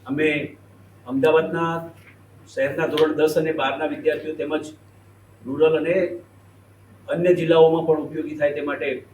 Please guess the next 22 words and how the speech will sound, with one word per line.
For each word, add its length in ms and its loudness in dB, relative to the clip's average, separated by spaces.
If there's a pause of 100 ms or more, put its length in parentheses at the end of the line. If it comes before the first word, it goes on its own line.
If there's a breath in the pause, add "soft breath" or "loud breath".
(260)
ખાસ 260 -4
જે 160 -6
ધોરણ 260 -4
બ-, 280 -10
દસમા 380 -4
અને 120 -8
બારમાં 360 -6
જે 80 -8
નવું 300 -8
પરિરૂપ 360 -6 (200)
આવ્યું 260 -4
છે 160 -10 (960)
અને 440 4
વિદ્યાર્થીઓને 600 0
ખાસ 300 -2
કરીને 300 -4
અગત્યના 560 -4
પ્રશ્નોની 580 -8
ખ્યાલ 360 -2
આવે, 380 4
સમજ 320 -8
આવે 320 4